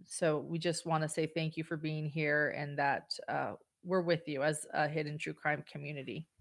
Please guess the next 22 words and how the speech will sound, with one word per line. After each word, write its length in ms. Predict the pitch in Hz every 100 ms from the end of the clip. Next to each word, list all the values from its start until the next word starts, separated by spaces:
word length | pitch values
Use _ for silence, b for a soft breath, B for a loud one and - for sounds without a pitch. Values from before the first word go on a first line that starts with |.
| _
Thank 220 | 175 165
you 80 | 170
for 120 | 165
being 320 | 160 156 139 151
here. 300 | - 135 - _ _ _ _ _
Donna 300 | - 233 247
is 160 | 240 233
saying, 240 | 233 220
"Doctor 320 | 202 208 208 214
John, 420 | 196 208 185 170
don't 220 | 185 196
forget 360 | 214 196 214 208
that 100 | 175
Alex 400 | 185 185 180 -
was 180 | 185 -
facing 380 | 170 165 175
his 200 | 165 165
own 200 | 165 185
exposure 640 | 180 175 - 175 175 165 160
as 160 | 160
a 80 | 156
thief." 380 | 151 - 165 -